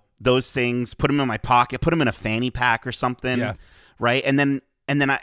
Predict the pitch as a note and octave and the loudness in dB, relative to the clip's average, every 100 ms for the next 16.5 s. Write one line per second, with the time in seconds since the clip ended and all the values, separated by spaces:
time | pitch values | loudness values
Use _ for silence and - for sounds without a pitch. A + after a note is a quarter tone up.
0 | - - E3 G3+ G#3 F#3+ C4+ E4 G#3+ G3+ | -6 -2 2 2 2 0 0 -2 -2 -2
1 | G3 E3 D3 D#3 D3 B2+ - - F3 G#2 | -2 -4 -2 0 0 -2 -6 0 0 0
2 | E2+ A#2 B2+ B2 C3 B2 B2+ B2+ A#2 G#2 | -2 -4 -2 -2 -2 -2 -4 -2 -2 2
3 | B2 A2 - A2+ C#3+ G#3+ C3+ F#3 A2+ - | 2 2 0 0 -2 -4 -2 0 -2 -2
4 | G2+ F3 - A#3 A3+ A#3 C#4 G3 - - | -4 -2 0 0 0 2 2 2 -4 -12
5 | C3 C3+ C#3+ F3 F3 G3+ E2+ - D#3 D3 | -2 2 2 2 -4 -4 -4 -4 -2 2
6 | B2 D3+ - D#3+ D#3 D3 D3 F3+ - _ | 2 2 0 -2 -2 2 4 4 -2 _
7 | - B2+ B2 A#2+ A#2+ - B2+ A#2 A#2 A#2+ | -4 0 2 4 2 0 -2 2 4 4
8 | B2 G#2+ - G2 - - - - A#2+ - | 0 -4 -4 -6 -6 -12 -16 -8 -8 -4
9 | A2+ A2+ C3 F#3+ A2 A2 B2+ D#3 C3+ G2+ | -2 2 2 4 2 2 4 4 4 2
10 | C#3+ B2 G2 B2 B2 A3+ A2 C#3 A3+ C4+ | 2 0 -2 0 4 4 4 0 4 4
11 | C#3 D3 A#2+ D3+ C#3+ F3+ - D3+ - - | 4 2 2 4 6 6 6 4 2 0
12 | D3+ B2 - - B2 E3 G2+ G2+ A#2+ C#3 | 0 0 -2 -4 0 0 0 -4 -4 2
13 | D3+ - - C3 F3 - A#3 F3 D#3+ D#3+ | 2 2 -2 2 2 0 -4 0 0 2
14 | B2 G2+ F#2 - G2+ - F3 - G#2+ G#2+ | 2 2 0 -4 -4 -4 -6 -6 0 0
15 | A2+ C#3+ C3 C3+ - C#3 - G#2 A2 E3+ | 0 -2 -2 -2 -6 -10 -8 -6 -6 -4
16 | C#3+ F#2+ F2+ G2 | -2 -2 -4 -8